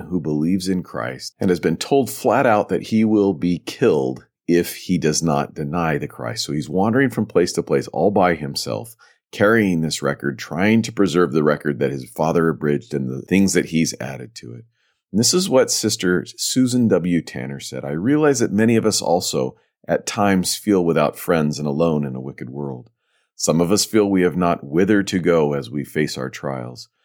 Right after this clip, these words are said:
But you and I can not only survive, but prevail, as did Moroni,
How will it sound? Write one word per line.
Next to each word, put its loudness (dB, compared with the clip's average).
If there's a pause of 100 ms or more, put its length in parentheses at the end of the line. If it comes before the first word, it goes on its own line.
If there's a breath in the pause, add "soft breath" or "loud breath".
(280)
But -2
you 4
and 2
I 0 (120)
can -2
not 2
only 4
survive, 0
but -4
prevail, 0
as -2
did -6
Moroni, -2